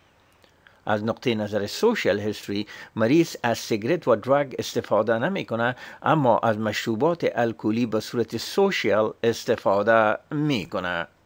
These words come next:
از نقطه نظر فیزیکال اگزامینیشن، یک شخص میانه سال می‌باشه،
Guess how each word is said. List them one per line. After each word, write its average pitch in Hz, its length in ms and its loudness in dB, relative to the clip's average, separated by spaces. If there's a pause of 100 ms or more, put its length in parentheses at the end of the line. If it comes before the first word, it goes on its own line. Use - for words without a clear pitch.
(1300)
از 156 260 2
نقطه 190 320 2
نظر 151 380 2
فیزیکال 165 500 0
اگزامینیشن، 113 720 2
یک 117 240 2
شخص - 340 -2
میانه 110 500 2
سال 202 360 0
می‌باشه، 110 600 2